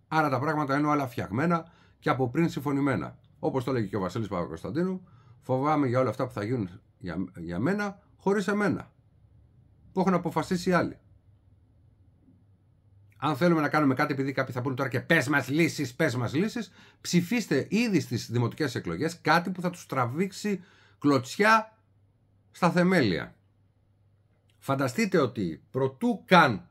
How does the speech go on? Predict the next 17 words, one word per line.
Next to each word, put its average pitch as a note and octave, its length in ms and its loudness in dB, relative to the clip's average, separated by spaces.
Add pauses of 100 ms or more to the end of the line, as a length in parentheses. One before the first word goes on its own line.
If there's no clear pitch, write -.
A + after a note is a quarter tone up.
(480)
προτού C#3 420 -2
καν C#3 380 4 (720)
παραιτηθεί A#2+ 440 -2
ο C3 60 2
Τσίπρας, G3 540 -4 (400)
πετάξαν F3+ 580 2
έξω G3 200 0
από C3 100 -4
την B2+ 140 -2
υποψηφιότητα C3+ 920 -2 (200)
για B2 160 0
δήμαρχος C3 380 0
Αθηναίων D#3 520 -4 (100)
τον D3+ 140 -2
Νίκο G#3 160 0
τον G3+ 120 0
Παπά. G3 460 -2